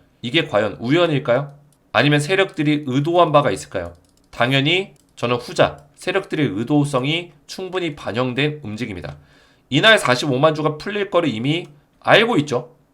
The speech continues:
당연히 알고 있습니다. 왜냐? 지금 기관이 세력이기 때문에. 이해가 되셨나요? 엘에스 머트는 외국계 기관이든 국내 기관이든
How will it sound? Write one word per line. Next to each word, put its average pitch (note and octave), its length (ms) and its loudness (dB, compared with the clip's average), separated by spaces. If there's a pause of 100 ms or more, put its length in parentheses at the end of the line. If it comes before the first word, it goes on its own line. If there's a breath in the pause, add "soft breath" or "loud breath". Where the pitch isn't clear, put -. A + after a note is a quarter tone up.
당연히 A#3+ 400 0
알고 G#2+ 220 2
있습니다. F2+ 340 -12 (260)
왜냐? C3+ 340 0 (300)
지금 D3 360 -6
기관이 E3 720 0 (280)
세력이기 F#3+ 560 -6
때문에. - 220 -16 (340)
이해가 G#2+ 220 -2
되셨나요? F2 300 -10 (560)
엘에스 G3+ 360 4
머트는 F#3+ 600 0
외국계 G3 520 0
기관이든 D#3+ 500 0
국내 C#3 320 -4
기관이든 B2+ 640 2